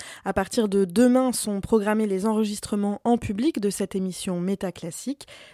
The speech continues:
Bonjour David Christoffel. Donc Métaclassique, c'est une émission de radio qui n'est associée à aucune radio et qui est uniquement créée par vous.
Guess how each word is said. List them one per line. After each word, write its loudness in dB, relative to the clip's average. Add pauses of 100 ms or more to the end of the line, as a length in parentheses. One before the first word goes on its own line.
Bonjour 4
David 0
Christoffel. -4 (1120)
Donc 4
Métaclassique, 4
c'est -4
une 0
émission -2
de 2
radio 0 (140)
qui -6
n'est 4
associée 0 (280)
à 4
aucune 2
radio 2
et 0
qui -12
est -4
uniquement -6
créée -6
par -4
vous. -10